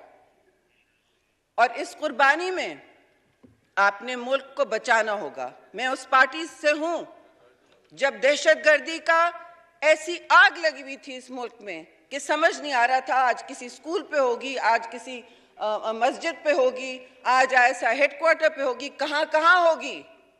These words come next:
किस दरगाह पे होगी, किस market में होगी,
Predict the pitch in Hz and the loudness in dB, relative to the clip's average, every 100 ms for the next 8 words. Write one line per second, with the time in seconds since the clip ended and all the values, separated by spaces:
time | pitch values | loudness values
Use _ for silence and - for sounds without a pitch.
0 | _ _ _ 262 190 294 285 302 294 285 | _ _ _ -10 0 0 4 4 4 0
1 | 254 240 240 233 247 247 247 285 294 277 | -2 -4 -8 -12 -14 -8 -4 -4 -6 -12
2 | 262 269 214 208 | -8 -6 -6 -10